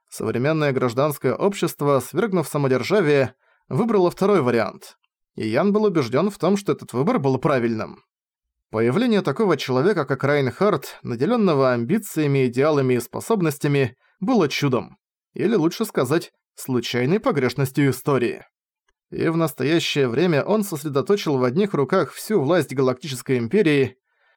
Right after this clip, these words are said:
главнокомандующий армией и канцлер Империи одновременно. И это было хорошо, ведь у него хватало таланта для выполнения всех взятых на себя обязанностей. Но что насчет его преемника?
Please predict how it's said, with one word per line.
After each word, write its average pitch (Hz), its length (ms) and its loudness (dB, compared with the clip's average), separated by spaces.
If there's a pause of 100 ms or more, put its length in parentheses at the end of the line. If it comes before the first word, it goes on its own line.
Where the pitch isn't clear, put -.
(140)
главнокомандующий 131 1120 0
армией 180 440 2
и 131 160 0
канцлер 165 520 -2
Империи 139 360 2
одновременно. 127 840 0 (600)
И - 60 -6
это 135 280 -2
было 120 200 0
хорошо, 135 560 -2 (220)
ведь 247 200 -4
у 214 40 -2
него 185 240 2
хватало 175 440 0
таланта 147 440 0
для 131 160 2
выполнения 135 580 0
всех 139 300 -2
взятых 127 440 -2
на 135 100 -2
себя 127 260 -2
обязанностей. 143 800 0 (320)
Но - 120 -4
что - 140 -4
насчет 220 300 -2
его 160 120 4
преемника? 127 760 -2